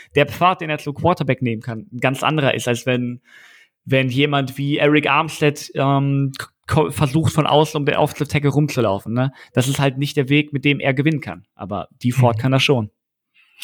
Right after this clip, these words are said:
Speaker 2: Man merkt es einfach bei jedem Snap, was für ein Stress auf der Seite für die O-Liner ist, wenn DeFord eben gegen sie spielt.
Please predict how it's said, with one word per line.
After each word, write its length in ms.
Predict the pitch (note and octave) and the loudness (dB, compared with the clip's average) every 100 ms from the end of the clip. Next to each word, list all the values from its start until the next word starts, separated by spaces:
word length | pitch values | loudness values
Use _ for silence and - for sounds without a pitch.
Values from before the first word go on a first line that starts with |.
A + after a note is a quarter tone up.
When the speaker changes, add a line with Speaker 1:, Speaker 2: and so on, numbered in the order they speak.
| - - | -16 -6
Speaker 2:
Man 140 | D#3+ C#3+ | 2 4
merkt 260 | D3 F3+ | 4 0
es 140 | F3+ D3+ | -4 -8
einfach 320 | D3 E3+ D#3 | -6 -4 -2
bei 120 | C#3 | 0
jedem 220 | C#3 E3 | 0 2
Snap, 380 | D3 - C#3 D#3 | 0 2 2 2
was 460 | B2+ A2+ D3+ D#3+ - | -2 0 0 0 -4
für 340 | - D3 D3 | -4 -6 -4
ein 200 | C#3 C3 | -2 0
Stress 560 | C3+ - - C3 D#3+ - | 0 -2 -2 0 0 -2
auf 180 | - - | -8 -8
der 160 | A#2+ | -6
Seite 420 | G#2+ A#2 A2+ C3+ A#2+ | -4 -4 -4 -6 -6
für 140 | - | -6
die 140 | B2 | -6
O-Liner 520 | C#3 B2+ B2+ B2 B2 A#2+ | 0 0 2 0 -2 -2
ist, 300 | C#3+ - C3+ | -4 -2 -2
wenn 160 | B2 | -2
DeFord 600 | A#2+ A#2+ - C3+ D3 - | -2 -4 -2 0 0 -2
eben 420 | - C3+ C3+ C3 B2 | -2 2 2 0 2
gegen 220 | D3 C#3 | 4 2
sie 160 | A#2+ | 0
spielt. 560 | A2 - B2+ B2+ D#3+ - | -2 -4 -2 0 0 -2